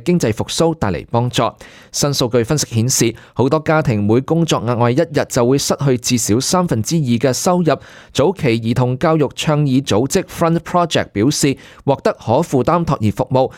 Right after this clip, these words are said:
將會係對家長重返就業市場至關重要，從而確保佢哋財政狀況穩健。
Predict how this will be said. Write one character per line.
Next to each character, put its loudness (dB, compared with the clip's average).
將 0
會 2
係 0
對 2
家 0
長 0
重 -2
返 0
就 0
業 -2
市 0
場 -2
至 -4
關 0
重 -2
要， 0
從 0
而 -2
確 0
保 0
佢 0
哋 2
財 -2
政 -2
狀 0
況 -2
穩 -2
健。 -4